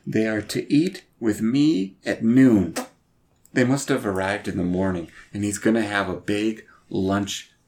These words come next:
feast with them, 'cause he was so excited to see Benjamin. Hmm. Well, the man did as Joseph told him, and he took the men to Joseph's house.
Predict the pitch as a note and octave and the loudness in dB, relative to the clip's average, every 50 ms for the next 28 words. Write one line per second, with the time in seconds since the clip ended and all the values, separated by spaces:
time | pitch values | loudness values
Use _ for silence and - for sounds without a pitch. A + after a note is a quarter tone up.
0 | _ _ _ - - - B2+ A2+ - - - - - - - - _ _ _ - | _ _ _ -20 -8 -4 -4 -4 -4 -4 -8 -10 -10 -12 -18 -20 _ _ _ -4
1 | G2 F#2+ F2 - - F2 E2 D#2 - - - _ _ _ _ _ _ _ _ _ | -2 -2 -2 -4 -6 -8 -8 -8 -10 -16 -20 _ _ _ _ _ _ _ _ _
2 | _ _ _ _ - - _ _ - G2+ F#2 - G#2+ F#2+ F2+ F#2+ F#2 - - - | _ _ _ _ -20 -20 _ _ -4 -4 -2 -2 -2 0 0 0 -2 -2 -2 -2
3 | - G#2 F#2+ F#2+ F#2+ F#2+ - - G#2 F#2 - - - - - - - D3+ D3 D3+ | 0 0 0 0 -2 -4 -4 -4 -6 -6 -6 -6 -8 -8 -8 -8 -8 -6 -4 -4
4 | C3 F#2+ D#2+ D#2 D2+ D2+ D#2 - - _ _ _ _ _ _ _ _ _ _ _ | -4 -2 -2 -4 -6 -6 -10 -12 -18 _ _ _ _ _ _ _ _ _ _ _
5 | _ _ _ - F2+ E2 - - - F2+ E2 D#2 D2+ D2 - _ _ - E2+ D2+ | _ _ _ -10 -10 -8 -8 -8 -8 -6 -8 -8 -10 -12 -16 _ _ -12 -10 -10
6 | C#2+ - - - - - - - - _ _ _ _ _ _ _ _ _ _ _ | -12 -12 -16 -18 -18 -20 -20 -20 -20 _ _ _ _ _ _ _ _ _ _ _
7 | _ _ _ _ _ _ _ _ _ _ _ _ _ _ _ _ _ _ _ _ | _ _ _ _ _ _ _ _ _ _ _ _ _ _ _ _ _ _ _ _
8 | _ _ _ - - - - A#2 G#2+ G2+ F2 D2+ - - - _ _ _ - - | _ _ _ -20 -18 -6 -2 0 2 2 2 0 -4 -8 -14 _ _ _ -20 -20
9 | - - - - - - - - G#2+ G2 G2 G#2+ A2+ - - - A#2 G#2 G#2 A2 | -20 -18 -18 -18 -18 -18 -12 -4 0 2 2 2 0 -2 -2 0 2 2 4 4
10 | A2+ A#2+ C3+ D3+ C#3+ C#3 A#2+ A#2 B2 A#2+ - - A2 G#2+ A2 - C#3+ C3 - - | 4 4 4 4 4 2 2 2 0 -2 0 0 0 0 0 -2 -4 -8 -8 -6
11 | - C#3+ C3+ C3 A2 G2+ G2 F#2 F#2 F2+ F2+ - B2+ B2+ - - D#3+ D3+ C3 A2 | -2 0 0 2 2 2 2 2 2 0 -2 -4 -4 -4 -2 0 0 2 2 2
12 | G2+ G2+ G#2 - G#2 F#2 - - F#2+ F#2+ G#2+ A2 - - - - - - F#2+ F2 | 0 0 -2 -4 -6 -6 -2 -2 0 0 0 -2 -4 -8 -10 -10 -10 -8 -6 -6
13 | E2 E2+ - | -6 -6 -8